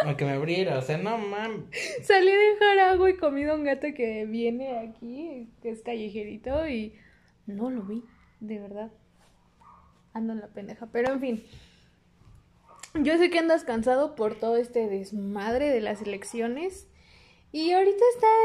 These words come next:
Speaker 2: en el mero, en el mero apogeo este desmadre de las elecciones. Y la neta sí es como que, pues,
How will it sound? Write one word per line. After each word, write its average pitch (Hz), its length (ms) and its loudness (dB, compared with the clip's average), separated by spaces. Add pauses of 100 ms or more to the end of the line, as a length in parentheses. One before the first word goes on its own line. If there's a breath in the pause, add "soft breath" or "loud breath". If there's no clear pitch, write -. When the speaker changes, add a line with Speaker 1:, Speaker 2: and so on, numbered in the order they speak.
(100)
Speaker 2:
en 349 120 2
el 277 160 0
mero, 330 480 -2
en 254 140 -6
el 254 120 -6
mero 285 220 -8
apogeo 262 420 -12
este 269 180 -12
desmadre 226 380 -8
de 233 80 -14
las 208 140 -16
elecciones. 233 600 -12
Y 247 120 -10
la 233 160 -4
neta 233 280 -4
sí 254 160 -10
es 240 100 -14
como 269 280 -8
que, 208 320 -10 (1500 soft breath)
pues, 311 220 -4